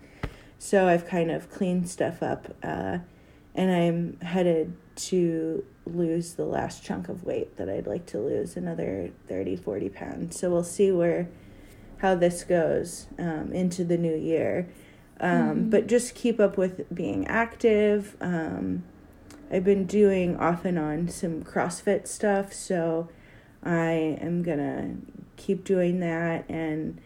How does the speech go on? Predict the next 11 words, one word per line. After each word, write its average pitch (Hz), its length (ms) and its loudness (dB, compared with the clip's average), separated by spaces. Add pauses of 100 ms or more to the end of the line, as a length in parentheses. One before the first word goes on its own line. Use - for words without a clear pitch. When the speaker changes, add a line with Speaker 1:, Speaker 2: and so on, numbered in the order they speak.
(200)
Speaker 1:
I'd 202 140 2
like 247 160 6
to 269 140 4
run 208 220 6
a 175 80 0
race 156 720 -2
in 175 200 2
twenty 165 360 -4
twenty, - 540 -8 (480)
um, 170 580 -2 (380)
maybe 175 800 2